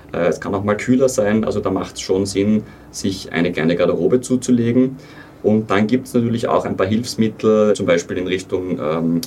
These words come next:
Hydration, also in Richtung, ähm, Trinken. Wenn ich dann auch mal längere Strecken plane, sollte ich mir überlegen, ob ich nicht doch auch etwas zum Trinken mitnehme. Und ansonsten,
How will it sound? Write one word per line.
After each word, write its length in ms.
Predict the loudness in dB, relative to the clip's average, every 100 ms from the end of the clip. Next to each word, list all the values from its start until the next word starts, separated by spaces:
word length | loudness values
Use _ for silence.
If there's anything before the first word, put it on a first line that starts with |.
| -6
Hydration, 800 | -4 -2 -2 -2 2 2 4 2
also 180 | 2 2
in 160 | 0 0
Richtung, 440 | -2 -4 -4 -2
ähm, 380 | -2 -2 -2 -4
Trinken. 580 | 0 0 0 2 2 0 -8 -20 -6
Wenn 100 | -4
ich 100 | -2
dann 200 | -2 0
auch 200 | 0 -2
mal 200 | 0 2
längere 580 | 2 2 2 4 2 2
Strecken 480 | 0 -2 0 -4 -4
plane, 560 | -4 -2 -2 0 -2 -4 -2
sollte 260 | -2 -2
ich 80 | -4
mir 100 | -2
überlegen, 460 | 0 0 0 -2 -6 -8 0
ob 160 | 2
ich 100 | 2
nicht 180 | 0 0
doch 240 | 0 0 0
auch 200 | -2 -2
etwas 300 | -4 -4 -2
zum 220 | 0 0
Trinken 400 | 2 0 2 2
mitnehme. 640 | 2 2 -2 0 0 -2 -8 -6
Und 140 | 0 2
ansonsten, 760 | 2 2 2 2 2 2 2